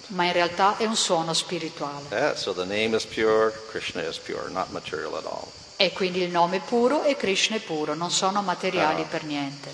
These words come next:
Speaker 2: And the last word here is Nitya Mukta, which means eternally liberated.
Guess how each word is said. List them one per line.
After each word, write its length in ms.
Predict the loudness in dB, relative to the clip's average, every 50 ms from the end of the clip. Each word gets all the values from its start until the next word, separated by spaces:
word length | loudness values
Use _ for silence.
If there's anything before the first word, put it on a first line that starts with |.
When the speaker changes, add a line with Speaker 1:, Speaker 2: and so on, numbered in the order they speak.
| -14 -6 0
Speaker 2:
And 160 | 2 2 2
the 100 | 2 2
last 360 | 2 4 6 6 4 4 0 0
word 200 | 0 0 0 0 0
here 180 | 0 2 2 2
is 220 | 0 -2 -8 -10 -12 -14 -10 -2
Nitya 440 | 0 0 0 0 0 0 0 0 2
Mukta, 400 | 2 2 0 0 -2 -4 -2 -2
which 240 | -2 -2 -4 -6 -6
means 180 | -8 -6 -6
eternally 760 | -6 -8 -8 -4 -2 0 2 2 2 0 0 0 -2 -6 -6 -8
liberated. 720 | -8 -4 -2 0 2 2 2 0 0 -4 -6 -6 -8 -8